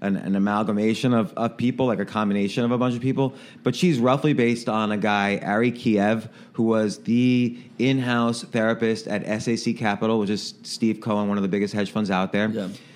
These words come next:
Speaker 1: Ari Kiev unfortunately passed away, but I, I knew him quite well. Um, she's also, there's also another guy, uh, Brett, uh, Steenbarger. And there, there, there's an industry. There's a couple people in that space. All of them I knew.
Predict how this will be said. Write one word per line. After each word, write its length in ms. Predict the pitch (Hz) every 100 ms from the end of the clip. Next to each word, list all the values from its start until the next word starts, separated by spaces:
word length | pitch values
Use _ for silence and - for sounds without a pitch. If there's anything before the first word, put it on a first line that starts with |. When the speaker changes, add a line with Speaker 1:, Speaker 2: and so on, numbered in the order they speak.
| - -
Speaker 1:
Ari 200 | 127 123
Kiev 300 | 127 120 117
unfortunately 420 | 117 120 113 120
passed 220 | 110 107
away, 180 | 104 104
but 140 | 101
I, 160 | 101 101
I 220 | 98 101
knew 160 | 98 104
him 120 | 101
quite 180 | 113 104
well. 380 | 87 95 104 - - - -
Um, 440 | 110 107 110 107
she's 180 | - 120
also, 520 | 123 120 127 113 110
there's 180 | 117 120
also 180 | 113 117
another 180 | 117 113
guy, 200 | 110 107
uh, 220 | 104 101
Brett, 440 | 87 107 107 - - -
uh, 140 | 101 95
Steenbarger. 800 | - 127 117 117 117 120 120
And 100 | 147
there, 120 | 190 190 196
there, 200 | - 208 165
there's 240 | 208 185
an 80 | 170
industry. 380 | 160 131 - 98
There's 140 | 117
a 40 |
couple 240 | - 147 135
people 200 | - 139
in 60 |
that 140 | 131 117
space. 260 | 123 117 - - -
All 200 | 147 165
of 60 |
them 140 | 156 143
I 100 | 120
knew. 300 | 120 123